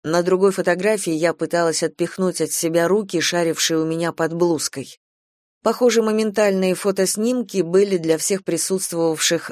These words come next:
в новинку. Мужчина с удивлением рассматривал фотографию, сделанную менее часа назад. Я вдруг вспомнила собравшихся в аэропорту людей,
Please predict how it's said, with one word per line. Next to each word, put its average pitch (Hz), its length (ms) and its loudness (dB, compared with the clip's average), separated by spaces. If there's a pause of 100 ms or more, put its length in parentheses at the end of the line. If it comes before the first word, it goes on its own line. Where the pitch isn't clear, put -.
в 160 140 -6
новинку. 165 800 -2 (500)
Мужчина 240 380 2
с - 80 -2
удивлением 220 580 2
рассматривал 190 640 0
фотографию, 185 800 0
сделанную 165 600 0
менее 160 440 -2
часа 151 360 -2
назад. 151 520 -4 (680)
Я 240 220 4
вдруг 220 280 4
вспомнила 214 480 2
собравшихся 190 800 2
в 170 80 0
аэропорту 175 640 2
людей, 196 580 0